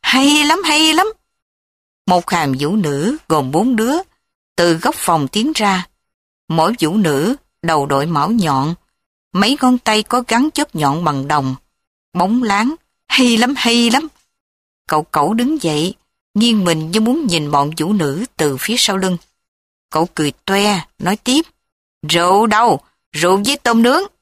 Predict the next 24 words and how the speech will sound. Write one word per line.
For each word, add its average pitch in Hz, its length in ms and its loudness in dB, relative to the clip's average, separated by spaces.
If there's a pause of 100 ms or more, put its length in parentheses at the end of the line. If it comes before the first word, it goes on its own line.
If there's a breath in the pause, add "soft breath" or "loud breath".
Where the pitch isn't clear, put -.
(560)
Nghe 185 280 0
lệnh 147 240 -2
ấy, 220 380 -2
Xí - 240 -2
Vĩnh 156 260 0 (100)
chạy 147 260 -2
xuống 226 180 0
nhà 165 100 -2
bếp. 165 240 -2 (800)
Từ 180 220 2
nãy 175 180 0
giờ, 160 360 0 (440)
nó 233 120 0
đứng 285 340 2
nghe 233 220 2
ngoài 165 300 -2
cửa, 156 340 0 (220)
cô 220 120 2
Hôi 196 220 2
hỏi: 165 360 -2 (800)
"Dọn 156 320 2
thức 302 120 0
ăn 208 240 0
ra." 196 320 -2